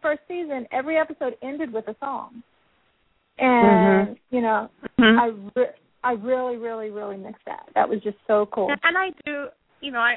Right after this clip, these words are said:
Speaker 3: understand intellectually that it costs money to use songs and money takes up the budget that we would get for locations and special effects, and, but doesn't mean I don't miss it,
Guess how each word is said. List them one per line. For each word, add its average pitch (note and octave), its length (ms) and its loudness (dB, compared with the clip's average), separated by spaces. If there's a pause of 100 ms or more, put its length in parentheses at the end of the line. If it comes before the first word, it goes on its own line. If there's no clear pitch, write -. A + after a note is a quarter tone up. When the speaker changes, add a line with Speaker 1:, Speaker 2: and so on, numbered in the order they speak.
Speaker 3:
understand G#3 680 -12
intellectually F3 800 -10
that D#3 280 0 (1600)
it F#3 180 -4
costs D#3+ 280 -2
money D#3+ 260 -4
to F3+ 80 0
use F#3 360 0
songs F#3 580 -2 (100)
and C#3 680 -4 (720)
money D#3+ 360 0 (100)
takes - 160 -8 (400)
up E3+ 160 -4
the - 60 0
budget D3+ 440 0
that D3 280 -4
we D3+ 240 -10
would D3 180 -12
get D3+ 140 -4 (160)
for C#3 360 -4
locations C#3+ 760 -6
and C#3+ 100 -14
special A#2 360 -2
effects, E3 460 2
and, E3 120 -16 (500)
but E4 300 -6 (1080)
doesn't B3+ 220 -6
mean A#3+ 120 -4
I G#3 60 0
don't F#3 200 -2
miss D3+ 180 -10
it, B2 160 -10